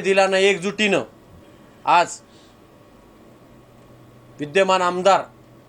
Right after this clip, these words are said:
सौ नमिताताई अक्षय मुंदडा यांना समर्थन देण्यासाठी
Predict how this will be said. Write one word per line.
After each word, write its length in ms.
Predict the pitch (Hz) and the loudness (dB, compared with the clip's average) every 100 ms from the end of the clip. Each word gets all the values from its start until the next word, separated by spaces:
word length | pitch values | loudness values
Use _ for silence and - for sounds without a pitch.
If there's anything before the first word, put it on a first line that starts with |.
| _ - - - - - - - - - | _ -20 -20 -20 -20 -20 -20 -20 -20 -18
सौ 300 | - - 190 | -6 0 0
नमिताताई 760 | 180 175 180 185 196 185 190 190 - | 0 -6 -6 -2 -2 0 -2 -2 -6
अक्षय 320 | - - 190 185 | -12 -8 -4 -4
मुंदडा 440 | 170 185 190 160 - - - - - - 131 | -2 0 2 2 -2 -20 -20 -20 -20 -14 -4
यांना 380 | 175 196 190 - - _ - - - | -2 0 -2 -4 -12 _ -20 -20 -18
समर्थन 580 | - 175 190 196 196 202 | -8 -4 -2 -2 -2 -4
देण्यासाठी 560 | 185 190 180 170 165 | -2 0 -2 -4 -6